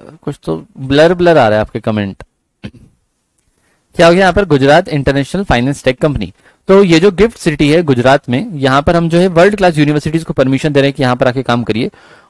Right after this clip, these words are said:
और इस gift city में, और इस gift city में आपका यहाँ पर क्या है? International Arbitration Center भी है। ठीक है, गिफ्ट city में क्या होगा? International Arbitration Center।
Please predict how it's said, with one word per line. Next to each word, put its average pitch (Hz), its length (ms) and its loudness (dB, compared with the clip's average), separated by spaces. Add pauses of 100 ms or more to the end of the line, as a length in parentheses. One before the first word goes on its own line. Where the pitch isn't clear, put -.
और 185 160 4
इस 220 100 0
gift 208 300 -2
city 190 400 -2
में, 95 160 -2 (1200)
और 151 200 0
इस 165 180 -2
gift 139 220 -4
city 180 300 -4
में 131 220 -4 (500)
आपका 131 300 0
यहाँ 151 180 0
पर 165 140 -4
क्या 156 200 0
है? 160 180 0
International 151 600 -2
Arbitration 131 560 -2
Center 185 320 -2
भी 104 140 -6
है। 78 80 -12 (1000)
ठीक 170 80 0
है, 202 60 0
गिफ्ट 165 220 -2
city 180 220 0
में 180 120 -2
क्या 165 120 2
होगा? 160 280 2 (100)
International 175 880 -2 (100)
Arbitration 147 580 -2
Center। 135 380 -4